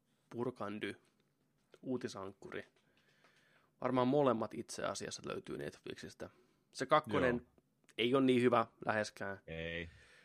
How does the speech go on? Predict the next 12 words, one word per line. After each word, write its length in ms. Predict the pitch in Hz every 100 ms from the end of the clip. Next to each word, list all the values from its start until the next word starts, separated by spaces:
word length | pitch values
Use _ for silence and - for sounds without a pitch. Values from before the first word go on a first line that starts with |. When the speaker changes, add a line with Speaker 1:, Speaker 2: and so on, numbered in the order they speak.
| _
Speaker 1:
Mutta 220 | - 117 123
tommosen 340 | 123 123 127
elokuvan 400 | 123 123 120 113
on 60 | 113
lähes 220 | 117 - _
mahdoton 580 | - 113 120 123 110 107
tehdä 340 | 98 107 104 92 -
jatko-osaa, 600 | 123 - - 104 110 98
mikä 200 | 101 107
on 60 |
niin 240 | 117 120 104
kulttiklassikko. 1200 | - 127 120 - - 110 107 - - - 117 104